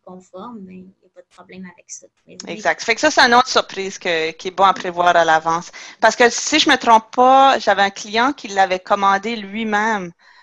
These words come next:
Speaker 2: du registre foncier à l'avance, sa copie conforme, puis il avait pu sauver un petit peu de sous pour que le notaire ait
Speaker 1: Ben,
Speaker 2: pas à le faire à la dernière minute.
Speaker 1: ça dépend. Ben, nous, on charge le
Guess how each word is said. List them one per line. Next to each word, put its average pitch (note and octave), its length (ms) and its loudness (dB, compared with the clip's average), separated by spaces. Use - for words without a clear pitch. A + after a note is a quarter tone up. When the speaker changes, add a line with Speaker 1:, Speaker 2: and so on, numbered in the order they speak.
Speaker 2:
du G3 100 0
registre G3+ 380 -2
foncier G3 600 -4
à F#3 120 2
l'avance, F3 840 -2
sa - 180 -2
copie G3+ 280 -6
conforme, G3 640 -4
puis - 100 -12
il - 20 4
avait F#3+ 160 0
pu F#3+ 100 -10
sauver G#3 360 -6
un G3+ 80 -4
petit - 180 -14
peu F#3 120 -10
de - 60 -16
sous G3 300 -12
pour - 160 -10
que F#3+ 80 -4
le E3+ 180 -2
notaire F3 300 -4
ait A#3+ 180 -2
Speaker 1:
Ben, - 0 -
Speaker 2:
pas F3 140 -2
à E3+ 60 -8
le - 40 -16
faire - 120 -14
à - 20 4
la F#3 80 2
dernière E3+ 260 0
minute. E3 340 -10
Speaker 1:
ça B3 140 -6
dépend. C4 500 -6
Ben, A#3+ 380 -4
nous, C#4+ 80 -10
on C#4+ 140 -12
charge C4 320 -14
le A3 80 -12